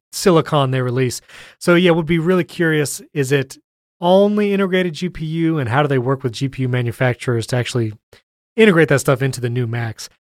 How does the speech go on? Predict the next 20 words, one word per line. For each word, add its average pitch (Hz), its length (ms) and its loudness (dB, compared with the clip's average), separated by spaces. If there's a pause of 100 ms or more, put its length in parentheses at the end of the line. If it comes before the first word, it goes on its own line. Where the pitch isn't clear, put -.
I 208 160 2
find, 156 500 2
you 170 80 -2
know, 143 140 2
looking 156 320 -2
at 143 80 0
the 131 60 -2
Mac 131 300 -2
Pro 139 260 0
that 127 120 -2
was 113 140 -6
just - 580 -2 (220)
released, 120 500 -2 (100)
I 139 100 0
feel 190 120 4
like 127 300 2
that 160 300 0 (180)
particular 165 520 -2
Mac 139 260 0
is 127 180 -6